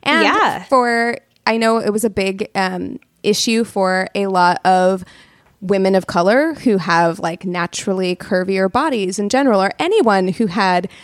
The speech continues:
Speaker 1: hips and a butt. Like, try wearing super low-rise <laughs> jeans.
Speaker 2: It's not
Speaker 1: when
Speaker 2: gonna
Speaker 1: you have, like,
Speaker 2: work.
Speaker 1: hips
Speaker 2: Yeah.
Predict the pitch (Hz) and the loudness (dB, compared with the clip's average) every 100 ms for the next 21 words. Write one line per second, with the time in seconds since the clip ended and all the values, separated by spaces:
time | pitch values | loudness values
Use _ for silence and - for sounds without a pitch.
0 | - _ - 240 - - 202 226 202 202 | -20 _ -2 0 0 -4 0 0 0 0
1 | 233 147 - _ 233 202 202 - 214 208 | 2 0 -6 _ 0 0 -2 -4 0 2
2 | 233 233 277 285 220 208 - 240 233 247 | 2 2 0 0 -2 -4 -6 -6 -2 -2
3 | 220 214 214 214 - 262 311 285 208 - | 0 -2 -2 -6 -4 -2 0 0 0 -4
4 | - - _ - - 453 440 233 320 320 | -8 -16 _ -12 -6 -2 -2 0 0 2
5 | 330 440 554 466 254 202 185 226 214 285 | 2 4 4 4 2 2 -2 -4 -4 0